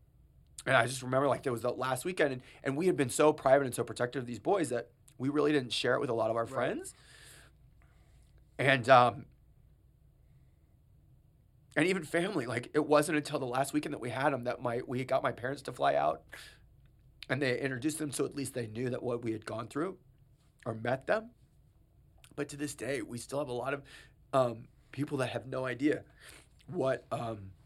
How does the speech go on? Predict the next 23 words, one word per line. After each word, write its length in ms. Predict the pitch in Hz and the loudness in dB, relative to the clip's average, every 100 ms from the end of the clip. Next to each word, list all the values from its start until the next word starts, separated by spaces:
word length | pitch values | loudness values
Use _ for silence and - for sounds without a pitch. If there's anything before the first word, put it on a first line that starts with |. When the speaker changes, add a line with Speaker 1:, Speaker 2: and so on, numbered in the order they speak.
| - - - - - - | -20 -20 -20 -20 -12 -2
Speaker 1:
that 120 | 120 | -2
was 140 | 110 | -2
like. 300 | 117 123 - - - - - | -4 -4 -6 -14 -20 -20 -20
Speaker 2:
I'm 80 | - | -6
so 160 | - | -2
Speaker 1:
And 160 | 131 120 | 0 2
we 100 | 139 | 2
Speaker 2:
sorry. 80 | 131 | 4
Speaker 1:
gave 220 | 139 127 | 4 4
them 140 | 131 | 0
back 260 | 123 120 120 | 0 -2 -2
September 380 | - - 113 113 | -8 -10 -6 -4
eleventh. 340 | 113 117 - - - _ _ - - - - - - | -6 -10 -16 -20 -20 _ _ -20 -20 -20 -20 -20 -16
So, 400 | - - 120 123 - - - - - - - - - - - - - - - | -6 -4 -2 -4 -10 -20 -20 -20 -20 -20 -20 -20 -20 -20 -20 -20 -20 -4 0
and 180 | 139 | 4
then 160 | 156 151 | 4 4
that 140 | 151 | 4
actually 300 | 143 160 - | 2 2 0
went 140 | 143 135 | 0 2
on 200 | 131 143 | 0 -2
for 180 | 139 123 | -2 -2
a 40 | |
couple, 440 | - 123 131 120 | -2 -4 -2 -2